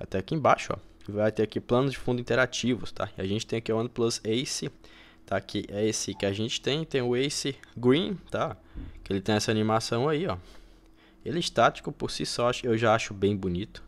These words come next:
tá? E olha aí ele, pra vocês verem, tá? Já viram a animação. E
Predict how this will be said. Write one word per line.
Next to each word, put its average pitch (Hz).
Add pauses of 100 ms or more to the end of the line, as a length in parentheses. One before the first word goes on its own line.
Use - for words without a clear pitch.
tá? 95 (760)
E 95
olha 92
aí 101
ele, 117 (340)
pra 95
vocês 131
verem, 156 (160)
tá? 107
Já 92
viram 95
a -
animação. 135 (960)
E 143